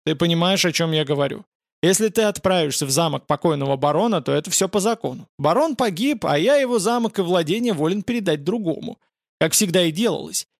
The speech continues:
Передаю верному мне рыцарю. Освящённый рыцарскими обычаями, эм, обычай. Если же я двину туда войска,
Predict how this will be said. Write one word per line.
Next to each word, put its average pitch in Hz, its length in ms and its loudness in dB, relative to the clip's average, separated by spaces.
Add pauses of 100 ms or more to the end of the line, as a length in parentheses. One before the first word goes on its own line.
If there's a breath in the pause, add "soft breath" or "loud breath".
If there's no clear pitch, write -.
(120)
Передаю 185 440 4
верному 220 560 2
мне 165 260 0
рыцарю. 156 540 -2 (340)
Освящённый 196 600 2
рыцарскими 185 540 0
обычаями, 175 840 0
эм, 156 340 0 (180)
обычай. 156 640 -2 (540)
Если 156 220 2
же 151 120 2
я 175 80 4
двину 165 280 0
туда 147 220 0
войска, 139 480 0